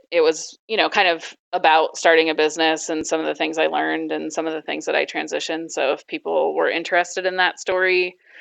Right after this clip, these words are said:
there's a ton of information about it there. Um, and if you're buying a house in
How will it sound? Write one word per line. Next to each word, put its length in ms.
there's 180
a 60
ton 580
of 120
information 540
about 220
it 140
there. 400
Um, 680
and 300
if 180
you're 140
buying 260
a 60
house 240
in 340